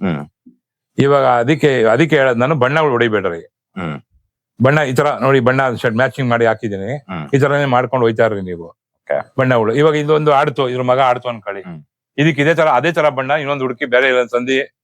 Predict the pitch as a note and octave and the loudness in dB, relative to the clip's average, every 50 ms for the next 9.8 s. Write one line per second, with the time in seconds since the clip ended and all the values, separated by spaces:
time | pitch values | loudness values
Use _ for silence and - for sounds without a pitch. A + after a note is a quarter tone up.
0 | _ _ _ - C3 C3 B2 B2 B2+ C3 C3+ C3+ C3 B2 B2 A#2+ A#2+ A#2 A#2 A#2+ | _ _ _ -2 0 2 2 2 2 2 0 0 2 2 2 2 2 0 0 2
1 | B2 A#2 A#2+ B2 A#2+ - - A#2+ B2 B2+ C#3 A#2+ A#2 A2 - C#3 C3+ A#2+ G#2 G#2 | 2 2 2 2 0 -2 -4 -4 -2 0 0 0 0 0 -2 -6 -4 -2 -2 -2
2 | F#2+ F#2+ - _ _ _ F#3+ F3+ D#3+ C#3+ _ _ _ _ _ _ - - C#3 C#3+ | -2 -6 -12 _ _ _ -16 -16 -16 -16 _ _ _ _ _ _ -6 -4 -2 -2
3 | B2 C3 C#3+ D#3+ F#3 F#3 D#3 C3+ C3+ C3+ B2 A2+ G#2 A2 G#2+ C3+ D#3+ F3+ F3 D#3 | 0 0 0 0 0 0 0 0 0 0 0 0 0 0 0 0 0 0 0 0
4 | D3 C3 A#2+ A#2+ C3 D3+ F#3 F3+ D3+ D3+ D3+ D#3 D#3 D3+ C3 B2+ A#2+ D#3+ D#3+ C3+ | 2 2 0 0 0 0 0 0 0 -2 0 0 -2 -2 -4 -2 -2 0 0 0
5 | C#3 D3+ C3+ G#2 C#3 C#3 C#3 D3+ A#2 - - A#2+ A#2+ B2 A#2+ A2 G2+ A2 - - | 0 -2 -2 -2 -4 -4 -4 -6 -8 -6 -8 -6 -4 -4 -4 -4 -6 -8 -4 -2
6 | A#2+ A2 G2+ F2+ - F#2 G2+ G2 G2 C3 A#2+ G#2 G2 G#2 B2+ C#3+ B2+ G#2+ G#2+ C#3+ | -2 -2 -2 -6 -6 -6 -4 -2 0 0 0 2 0 0 0 0 0 0 -2 -2
7 | - D#3 C#3+ B2+ B2+ B2+ B2+ A#2 A#2 A2 G#2 A#2+ A2+ G#2 G2+ F2+ - _ _ _ | -2 -2 -2 -2 -2 -2 -4 -4 -4 -6 -4 -2 -2 -2 -2 -6 -8 _ _ _
8 | F#2 F2 D#2 C#3 C#3+ D3 - - G3 F3+ E3 D3 C3+ C3 B2 A#2 A2+ A2+ A2 G#2+ | -16 -8 -4 -2 -2 -2 -2 -2 -2 0 0 0 0 0 -2 -2 -4 -4 -6 -6
9 | G#2+ G#2+ G#2+ B2 D3+ E3 C#3 A2 B2+ B2+ - F#2+ F2 D#2+ D#2+ | -8 -6 -4 -2 -2 -2 -4 -8 -14 -18 -18 -18 -18 -18 -6